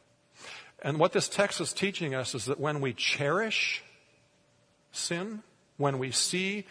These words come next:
sin and we nurture it, when we repeatedly ignore over the course of many t-, attempts of the Holy Spirit to bring us to conviction of what is right, to convince us of what is right, and we continue to ignore that,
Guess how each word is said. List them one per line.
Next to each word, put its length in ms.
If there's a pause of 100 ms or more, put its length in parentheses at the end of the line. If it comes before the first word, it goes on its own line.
(160)
sin 640
and 180
we 140
nurture 580
it, 160
when 160
we 80
repeatedly 920
ignore 680
over 220
the 80
course 400
of 280
many 600
t-, 100 (140)
attempts 500
of 80
the 60
Holy 240
Spirit 400 (320)
to 100
bring 260
us 200
to 200
conviction 760
of 120
what 300
is 160
right, 380
to 140
convince 640
us 240
of 200
what 200
is 160
right, 260
and 100
we 120
continue 520
to 200
ignore 400
that, 360